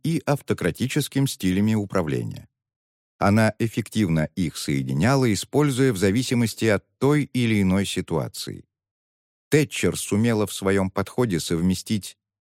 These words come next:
женские мягкость и эмоциональность с мужской жёсткостью и твёрдым характером. Не случайно мы говорим о том, что нельзя называть хорошим демократический стиль, а автократический – плохим.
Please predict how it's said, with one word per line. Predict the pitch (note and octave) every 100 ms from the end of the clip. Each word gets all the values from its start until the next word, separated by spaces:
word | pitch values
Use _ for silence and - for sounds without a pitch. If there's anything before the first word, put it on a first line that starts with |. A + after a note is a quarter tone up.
| -
женские | E2 F#2+ A#2 G2+ - F#2+ F2+
мягкость | F2 G2+ G#2 - - - - _
и | G#2 G2 -
эмоциональность | F2 D2+ - D2 F2 C#3 A2 C2 - - _ _ _
с | - -
мужской | G2+ - - G#2+ F#2+ - -
жёсткостью | C#2 B1+ C#3+ - C3 - C3 C3
и | - -
твёрдым | - G2 G#2 F#2+ F#2
характером. | - D#2+ C#2+ - A1+ - - _ _ _ _ _ _ _ _
Не | - C#3
случайно | E3+ E3+ F3 C#3 D#2+ D2+
мы | F#2+
говорим | F2 F#2 F#2+ F2+
о | F2
том, | - D3+ G#2
что | - -
нельзя | G#2 B2 A#2+ A2 B2+
называть | G2 F#2 F#2+ G2 -
хорошим | - G2+ G#2 E2+ D2+ C#2
демократический | C2+ F2+ F2+ - - D#3 D3 - C3+
стиль, | - C3+ C3+ - _ _ _ _
а | - A2+
автократический – | - G#2 - F#2 F2+ - C#3+ A#2+ - A2
плохим. | G#2+ G#2 - B1+ A1+